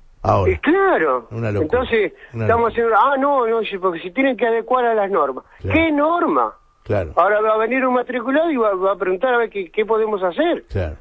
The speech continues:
Speaker 2: ¿Eh? Porque es, es intolerable el frío. Y vinieron, eh, vino la masajista hoy y vinieron lo-, unos pobres viejitos que se hagan masaje, pueden, no pueden ni caminar,
Speaker 1: Sí.
Speaker 2: y se tuvieron que ir porque no tenían, no sé, porque se tienen que sacar la ropa para,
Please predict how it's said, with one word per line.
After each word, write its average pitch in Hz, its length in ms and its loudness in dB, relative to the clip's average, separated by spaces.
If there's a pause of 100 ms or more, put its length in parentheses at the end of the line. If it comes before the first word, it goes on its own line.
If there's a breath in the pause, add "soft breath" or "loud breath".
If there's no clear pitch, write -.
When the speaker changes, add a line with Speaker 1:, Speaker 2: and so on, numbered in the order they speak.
(420)
Speaker 2:
¿Eh? 240 280 0
Porque 165 720 0
es, 196 80 -2 (120)
es 208 220 -2
intolerable 214 720 0
el 165 80 -6
frío. 247 460 0 (280 loud breath)
Y 160 80 -4
vinieron, 247 480 2
eh, 190 260 2
vino 226 200 0
la 202 140 0
masajista 208 640 0
hoy 294 240 -2 (240 soft breath)
y 180 320 0
vinieron 233 420 2
lo-, 175 320 -2
unos 180 220 0
pobres 226 240 0
viejitos 208 420 -2
que 170 80 -14
se 196 100 -4
hagan 202 200 0
masaje, 196 560 0
pueden, 180 240 0
no 165 100 0
pueden 202 220 0
ni 175 80 -4
caminar, 220 440 0 (120 soft breath)
Speaker 1:
Sí. - 160 -6
Speaker 2:
y - 140 0
se 190 100 -6
tuvieron 240 400 0
que 214 120 -6
ir 320 160 2
porque 208 180 2
no 185 100 0
tenían, 220 360 0 (260 soft breath)
no 196 120 0
sé, 202 200 -2 (140)
porque 160 220 -2
se 151 120 -14
tienen 208 200 0
que 185 80 -4
sacar 170 240 0 (220)
la 147 140 -2
ropa 247 320 0
para, 147 340 0